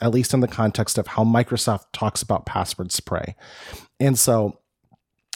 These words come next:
the second post really describes it if you're unfamiliar with Microsoft's concept of it, but is exactly as they described, where it sprayed a limited number of accounts using a low number of attempts and, and was very slow and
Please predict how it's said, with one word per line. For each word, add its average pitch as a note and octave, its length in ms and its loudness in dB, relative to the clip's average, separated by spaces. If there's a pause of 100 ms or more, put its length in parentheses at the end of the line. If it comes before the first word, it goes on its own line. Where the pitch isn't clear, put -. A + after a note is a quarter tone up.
the B2+ 120 2
second E3+ 360 0
post D#3+ 240 2
really B2+ 200 4
describes A2+ 540 0
it A#2 140 -2
if A2+ 160 -4
you're - 140 0
unfamiliar A#2+ 440 4
with A2 160 0
Microsoft's A2 560 2
concept - 560 -2
of B2 200 2
it, D#3+ 200 2 (420)
but C3 200 4
is C3 160 2
exactly C3 560 2
as A#2 180 2
they A2 140 2
described, F#2 540 -2
where G2+ 420 0 (380)
it A#2 280 0
sprayed A#2+ 520 2
a A2+ 160 0
limited A#2 340 2
number C#3 260 2
of C3 100 2
accounts G#2+ 640 -2
using G#2+ 320 0
a G#2+ 140 2
low G2+ 240 2
number B2+ 280 4
of C3 80 0
attempts - 640 -4 (880)
and, A#2 220 4
and A#2 260 2
was A2 120 0
very G#2+ 240 2
slow F#2 640 0
and G#2 200 0